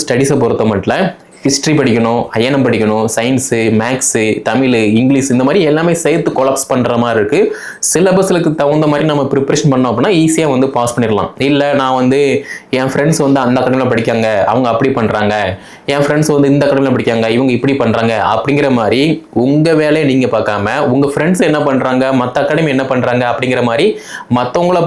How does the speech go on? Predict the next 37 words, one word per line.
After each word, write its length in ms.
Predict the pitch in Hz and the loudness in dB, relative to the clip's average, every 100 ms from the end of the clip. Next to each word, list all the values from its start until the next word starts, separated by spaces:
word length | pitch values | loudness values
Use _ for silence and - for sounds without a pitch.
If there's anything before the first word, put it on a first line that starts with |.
| 143 | 0
பார்த்து, 240 | 139 143 - 135 | -2 -4 -4 -2
பார்க்கீங்க 440 | 135 147 147 135 139 | -2 0 0 0 0
அப்படின்னா 300 | 135 113 135 208 - 113 | 0 0 0 -2 -4 0
நீங்க 180 | 127 156 120 | 0 0 0
பாஸ் 160 | 110 - | -2 -2
பண்ண 120 | 92 | -2
முடியாது. 300 | 90 90 85 87 - 117 | 0 0 0 -4 -6 -4
ஏன்னா 140 | 135 113 | -2 0
நிறையா 260 | 101 139 165 170 - 120 110 | 0 0 0 0 -4 -8 -6
ஸ்டூடெண்ட் 360 | - 151 156 135 | -2 0 2 2
வந்து 160 | 139 127 | 2 2
பாத்தீங்க 240 | 120 131 127 | 0 0 -2
அப்படின்னா 260 | 113 117 175 - - - - 107 | -2 0 -2 -4 -10 -16 -6 -2
நம்ம 160 | 120 180 180 | 2 2 2
படிக்காம 500 | 151 175 175 147 151 175 127 | 2 0 0 0 -2 -2 0
நம்ம 100 | 135 139 | 0 0
ஃப்ரெண்ட்ஸ் 260 | 139 170 160 | 0 0 0
என்ன 100 | 139 | 0
பண்ணிட்டு 260 | 127 123 110 | 0 -2 0
இருக்கான், 280 | 107 110 107 - - | 0 0 -2 -4 -2
அவ 120 | 127 127 | 0 0
படிச்சு 180 | - 139 | 0 0
பாஸ் 160 | 123 123 | -2 -2
பண்ணிடுவாளோ 380 | 135 120 110 110 95 107 | -2 0 0 0 0 0
அப்படிங்கிற 300 | 113 127 131 113 | 0 0 0 0
மாதிரி 180 | 131 180 202 - - 113 | 2 0 -2 -8 -8 -2
அவங்கள 280 | 123 175 196 | 0 2 2
நம்ம 140 | 175 156 | 2 0
ஃபோக்கஸ் 300 | 151 156 160 - | 0 0 -2 -2
பண்ணும்போது 440 | 135 127 123 151 202 208 | 0 0 0 2 0 0
தனக்கான 400 | 131 165 170 170 156 | -2 -2 -2 0 0
வேலையை 240 | 147 156 143 | 0 0 0
வந்து 200 | 120 120 180 - 123 | 0 0 0 0 0
நீங்க 160 | 143 139 | 0 0
பண்ணாம 280 | 123 131 131 | -2 0 0
இருப்பீங்க. 300 | 143 117 113 143 123 | 0 0 -2 -2 -2
அதனால 420 | 117 135 135 123 | 0 0 0 0